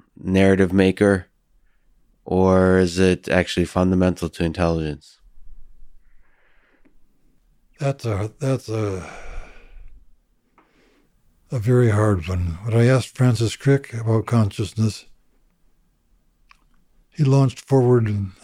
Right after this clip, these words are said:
Speaker 2: in a long monologue about <laughs> Mendel and the peas.
Speaker 1: Yeah.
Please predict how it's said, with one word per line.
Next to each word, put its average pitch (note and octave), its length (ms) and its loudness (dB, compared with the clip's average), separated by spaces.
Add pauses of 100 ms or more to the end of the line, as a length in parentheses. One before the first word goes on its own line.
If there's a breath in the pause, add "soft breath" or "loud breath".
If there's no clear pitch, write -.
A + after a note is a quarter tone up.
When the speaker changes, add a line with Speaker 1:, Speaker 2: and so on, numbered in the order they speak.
(180)
Speaker 2:
in A#2+ 60 -6
a A2 80 0
long C#3 420 4
monologue A#2 560 2
about G#2+ 300 -2
<laughs> G#2 100 -4
Mendel A#2 380 2
and G#2 140 -2
the G2 100 -2
peas. G2 720 -4 (300)
Speaker 1:
Yeah. F2+ 340 2